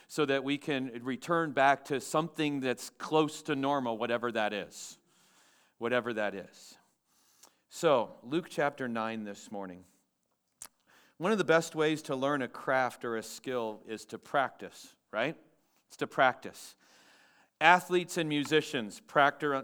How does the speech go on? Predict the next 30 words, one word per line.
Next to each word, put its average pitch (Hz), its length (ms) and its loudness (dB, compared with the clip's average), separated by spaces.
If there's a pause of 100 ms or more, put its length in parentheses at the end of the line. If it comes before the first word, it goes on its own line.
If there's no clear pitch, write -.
practice 147 460 2
under 143 180 -2
the 131 120 -2
watchful 131 480 0
eyes 127 400 2
of 120 140 -8
coaches 135 640 -2
and 113 140 -8
trainers 127 640 -4
and 101 120 -12
teachers. 131 720 -6 (560)
Um, 113 380 -2 (140)
in 139 140 2
the 139 80 2
building 151 400 2
trades, 156 520 0
it's 123 160 -4
very 139 300 0
common 143 500 -2
that, 120 320 0 (280)
that 127 360 2
when 135 180 -2
you 139 140 0
begin, 135 460 -2
you 127 120 -2
start 131 340 -2
work 139 280 -2
as 131 180 0
an 131 80 -4
apprentice 139 760 -2